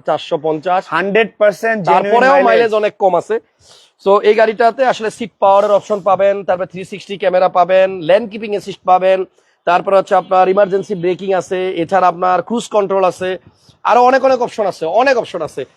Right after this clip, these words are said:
Speaker 1: ফোন আপনি Bluetooth দিয়ে কানেক্ট করা থাকলে এখান থেকে আপনি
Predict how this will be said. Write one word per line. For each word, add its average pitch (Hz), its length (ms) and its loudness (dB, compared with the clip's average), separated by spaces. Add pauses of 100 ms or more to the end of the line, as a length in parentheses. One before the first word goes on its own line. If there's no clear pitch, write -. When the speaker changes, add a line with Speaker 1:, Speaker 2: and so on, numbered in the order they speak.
(480)
Speaker 1:
ফোন 247 280 4
আপনি 277 360 -4
Bluetooth 226 280 -8
দিয়ে 226 180 -2
কানেক্ট 214 280 -2
করা 220 140 0
থাকলে 226 360 -2
এখান 196 280 0
থেকে 214 260 -2
আপনি 240 340 -2